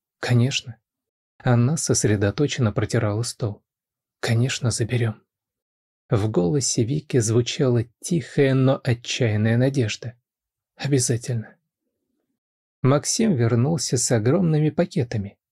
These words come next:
в которых, кроме обещанной фермерской еды, обнаружились еще два теплых одеяла, подушки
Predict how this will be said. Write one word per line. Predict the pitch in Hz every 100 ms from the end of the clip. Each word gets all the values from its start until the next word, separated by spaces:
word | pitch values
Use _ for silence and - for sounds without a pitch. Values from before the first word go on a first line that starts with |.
| _ _ _
в | -
которых, | 127 104 143 156 113 - _ _
кроме | 165 202 180 -
обещанной | 151 139 123 165 - 123 110
фермерской | - 147 120 110 - 117
еды, | 107 143 208 - _ -
обнаружились | 160 165 180 240 208 196 165 -
еще | 156 - -
два | 175 107 104
теплых | - 110 - 104 -
одеяла, | 92 95 104 170 143 123
подушки | - 92 98 190 - - 165